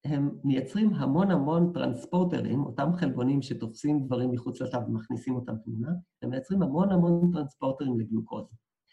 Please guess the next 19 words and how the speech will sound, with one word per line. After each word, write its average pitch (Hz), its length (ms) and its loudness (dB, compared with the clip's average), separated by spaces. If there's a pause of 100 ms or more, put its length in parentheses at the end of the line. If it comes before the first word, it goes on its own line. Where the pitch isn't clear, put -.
(380)
וכל 233 360 2
מולקולת 196 540 4
גלוקוז 156 380 0
שחולפת 170 560 0
ליד 147 140 0
תא 147 140 -2
סרטני 151 520 2
ישר 143 240 -2
נלכדת 139 500 -2
בטרנספורטר 127 720 -4
ונכנסת 117 580 -4 (120)
פנימה. - 220 -8 (680)
וזה - 220 -2
גם 180 80 4
מה 175 80 6
שקורה 139 300 0
בגופו 127 360 -2
של 123 140 -4
החולה. - 300 -4